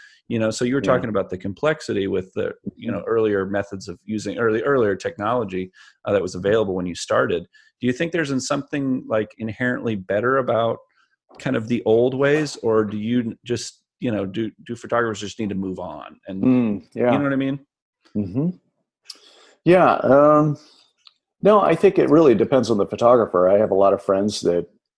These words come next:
Speaker 2: uh, or a few friends, I shouldn't say a lot. I have s-, a few friends that are really fascinated with film because they didn't grow up with film. Um, and so they're developing their own film. Um, I have another friend that shoots,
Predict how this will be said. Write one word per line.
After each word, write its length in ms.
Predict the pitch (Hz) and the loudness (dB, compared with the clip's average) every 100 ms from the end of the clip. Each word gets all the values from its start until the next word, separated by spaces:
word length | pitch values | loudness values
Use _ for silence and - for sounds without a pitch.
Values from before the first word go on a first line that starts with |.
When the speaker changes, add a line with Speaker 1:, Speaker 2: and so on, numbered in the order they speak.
| _ - | _ -12
Speaker 2:
uh, 220 | 90 90 | -10 -6
or 200 | - 120 | 2 2
a 80 | - | 2
few 200 | - 98 | 0 -2
friends, 380 | - 67 78 98 | -4 -8 -4 -4
I 220 | 92 90 | -4 -6
shouldn't 240 | - - 67 | -14 -16 -8
say 140 | 80 | -6
a 60 | 69 | -4
lot. 420 | 85 90 - - 104 | -2 -2 -4 -10 -8
I 80 | 98 | -4
have 140 | 90 | -4
s-, 120 | - - | -8 -10
a 80 | 98 | -6
few 180 | - 123 | 0 0
friends 400 | - 107 113 107 | 2 0 0 0
that 120 | 95 | 2
are 80 | 92 | 4
really 200 | 101 95 | 2 2
fascinated 600 | - 92 - 95 92 92 | -2 -4 -2 -2 0 0
with 160 | 90 | -2
film 520 | 90 92 85 95 151 - | -2 -4 -4 -4 -6 -8
because 220 | - 95 | -8 -4
they 120 | 92 | 0
didn't 180 | 92 101 | 0 0
grow 180 | 90 104 | 0 -2
up 120 | 139 | 0
with 140 | 98 - | -4 -4
film. 440 | - 71 76 104 _ _ _ _ _ | -10 -10 -12 -16 _ _ _ _ _
Um, 480 | 95 85 87 87 87 | -6 -4 -6 -8 -8
and 200 | - 85 | -8 -8
so 200 | - 92 | -2 0
they're 160 | 90 90 | 0 0
developing 540 | 85 87 90 90 95 | -2 -2 -2 -2 -6
their 200 | 90 90 | -4 -4
own 160 | 87 85 | -4 -8
film. 480 | - 95 92 113 117 _ _ - | -6 -6 -4 -6 -8 _ _ -12
Um, 280 | 87 87 90 | -10 -8 -6
I 80 | |
have 100 | 98 | -4
another 300 | 92 95 98 | -2 -2 -2
friend 320 | 90 104 95 92 | -4 -6 -6 -4
that 180 | 85 - _ _ _ | -4 -6 _ _ _
shoots, 560 | - - 113 - - - | -14 -6 -4 -6 -14 -20